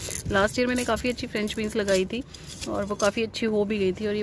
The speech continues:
Portulaca से मुझे अब निपटना मुश्किल हो जाएगा, इतनी सारी हो जाती है ये। तो यहाँ पे ये जब ग्रो बैग खाली हो ही गया तो मैं एक यहाँ पे capsicum transplant करने वाली हूँ,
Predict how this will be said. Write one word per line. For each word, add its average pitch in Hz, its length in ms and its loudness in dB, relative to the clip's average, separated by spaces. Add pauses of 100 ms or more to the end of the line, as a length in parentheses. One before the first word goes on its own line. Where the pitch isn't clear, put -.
Portulaca 220 520 4
से 233 100 0
मुझे 226 180 0
अब 214 100 2
निपटना 202 380 0
मुश्किल 214 320 -4
हो 190 80 2
जाएगा, 180 220 2
इतनी 214 240 -4
सारी 202 220 0
हो 196 120 0
जाती 180 320 -2
है 170 100 -2
ये। 170 100 -4 (640)
तो 214 60 2
यहाँ 214 340 2
पे 262 100 0
ये 247 180 2
जब 240 160 4 (340)
ग्रो 226 140 6
बैग 233 180 4
खाली 220 280 0
हो 214 140 2
ही 220 120 2
गया 202 180 2
तो - 160 0
मैं 208 300 -2
एक 208 220 -4
यहाँ 196 220 0
पे 254 100 -2 (400)
capsicum 226 440 0
transplant 202 480 2
करने 180 240 0
वाली 165 220 0
हूँ, 170 120 0